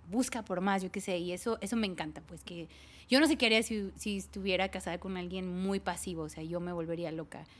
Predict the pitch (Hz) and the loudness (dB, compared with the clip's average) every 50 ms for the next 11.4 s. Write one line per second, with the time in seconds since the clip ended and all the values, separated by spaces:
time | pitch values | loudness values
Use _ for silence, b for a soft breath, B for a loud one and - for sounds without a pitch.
0 | B B B B B B 185 180 165 185 180 180 175 - - 190 190 190 185 180 | B B B B B B -10 -8 -6 -4 -4 -4 -4 -4 0 2 2 2 0 0
1 | 190 - - - - - 254 254 247 254 240 247 269 269 294 277 240 240 - - | -4 -10 -10 -4 2 4 6 6 6 8 8 8 6 8 8 8 8 8 8 4
2 | 220 196 175 160 - 175 180 196 196 220 196 - - 180 180 - 202 190 196 190 | 0 -2 -2 -2 -2 -2 -2 -2 -2 -4 -6 -6 -6 -6 -6 -4 -2 -2 0 2
3 | 202 208 196 190 185 - - 190 - 202 202 - - - 202 202 196 - 196 196 | 2 2 0 -2 -4 -6 -8 -4 -2 -2 -2 -2 -2 0 0 0 2 2 0 0
4 | - - - 190 185 185 180 175 175 175 180 190 175 185 202 190 - 196 190 202 | -2 -2 -2 0 0 0 -2 -2 -2 -2 0 2 2 2 2 0 0 0 0 0
5 | 190 - 175 - - 180 180 190 185 190 196 202 196 - B B B B B B | -2 -4 -4 0 2 2 2 2 2 2 2 0 0 -4 B B B B B B
6 | B B B - - - 240 226 214 196 - - 208 190 190 202 208 208 202 196 | B B B -8 -2 0 2 2 2 0 0 0 2 4 4 4 4 4 4 2
7 | 190 180 - - - - - 208 202 202 196 202 190 190 208 208 - 208 208 196 | 2 0 -4 -6 -8 -6 -2 0 2 2 4 6 8 8 8 6 4 0 2 0
8 | 190 - 196 190 196 - - - 190 190 196 196 - 196 190 190 - - 196 190 | 0 2 2 2 2 0 -2 -2 -2 -2 -2 -2 -2 -2 -2 -2 0 -2 0 0
9 | 190 196 196 190 - 190 180 - 185 185 185 196 208 196 190 175 - - - 202 | 2 2 0 0 -2 -6 -8 -6 -2 0 2 4 4 4 2 0 -2 -4 0 2
10 | 208 208 202 196 185 185 185 240 233 - 190 190 196 208 202 196 208 214 202 202 | 4 4 4 4 2 2 0 0 -2 -2 -2 2 6 8 8 8 8 6 4 4
11 | 196 190 - 196 196 190 185 185 | 2 2 0 -2 -2 -2 -4 -6